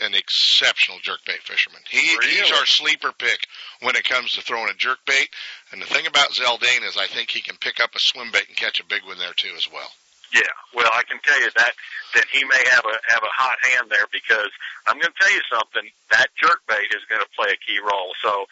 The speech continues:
Speaker 1: Well, the
Speaker 2: you
Speaker 1: guy in the
Speaker 2: can't
Speaker 1: big yellow boat, he ain't bad with it either.
Speaker 2: No,
Speaker 1: He
Speaker 2: no,
Speaker 1: can do
Speaker 2: Big
Speaker 1: it.
Speaker 2: Yellow, Big Yellow can do it, and, and of course Klein. You gotta understand those guys, Klein and, and Skeet. Uh, I mean, they, they do everything. It's not that they only do one; they do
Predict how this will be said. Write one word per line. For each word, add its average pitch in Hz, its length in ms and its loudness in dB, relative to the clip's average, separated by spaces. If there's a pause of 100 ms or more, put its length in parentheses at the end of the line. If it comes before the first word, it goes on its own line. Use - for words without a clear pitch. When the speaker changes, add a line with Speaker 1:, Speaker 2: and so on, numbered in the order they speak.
Speaker 1:
Well, 170 120 4
the 170 100 2
Speaker 2:
you 208 80 4
Speaker 1:
guy 247 160 6
in 233 60 2
the 165 100 2
Speaker 2:
can't 170 80 2
Speaker 1:
big 170 160 -2
yellow 147 220 4
boat, 123 340 0
he - 240 2
ain't 147 160 0
bad 107 220 2
with 98 160 -6
it 87 100 -4
either. 85 240 -6 (600)
Speaker 2:
No, 170 300 6 (200)
Speaker 1:
He 160 100 4
Speaker 2:
no, 165 60 6
Speaker 1:
can 160 180 4
do 180 80 2
Speaker 2:
Big 175 100 0
Speaker 1:
it. 160 80 -6
Speaker 2:
Yellow, 160 320 4
Big 185 240 4
Yellow 175 320 6
can 151 160 -4
do 156 320 4
it, 139 80 2
and, 123 80 4
and 131 300 2
of - 100 -6
course 139 160 0 (160)
Klein. 160 320 4
You - 140 -4
gotta 156 180 6
understand 113 480 0
those 160 240 -2
guys, 147 280 4 (120)
Klein 135 400 4
and, 95 160 -8 (480)
and 95 80 -4 (160)
Skeet. 139 400 4
Uh, 196 80 4
I 180 240 2
mean, 165 160 0
they, 160 160 4 (160)
they 151 160 4
do 120 80 2
everything. 101 560 0 (160)
It's - 160 -4
not 156 240 2
that 131 160 -2
they 135 80 2
only 131 240 0
do 120 160 -2
one; 113 240 -2
they 127 240 0
do 120 160 -4